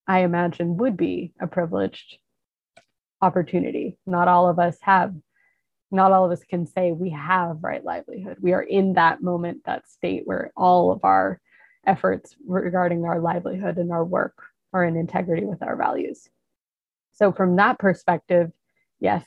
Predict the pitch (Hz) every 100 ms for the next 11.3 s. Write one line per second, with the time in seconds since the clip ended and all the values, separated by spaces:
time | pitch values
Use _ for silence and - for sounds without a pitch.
0 | - 185 - 180 180 180 165 175 165 -
1 | _ _ _ _ _ _ _ 196 180 165
2 | - 190 180 185 - _ 202 196 - 196
3 | 180 185 175 185 185 180 175 165 _ _
4 | _ _ _ 190 180 170 156 185 175 -
5 | 175 165 175 175 185 - 180 165 - 170
6 | 165 175 175 170 - 185 - 175 175 180
7 | 175 170 - _ _ _ 190 190 170 _
8 | _ _ _ - 175 175 165 - - _
9 | _ _ _ _ _ _ _ - 214 196
10 | 185 - 185 _ _ - 175 165 160 -
11 | 175 - _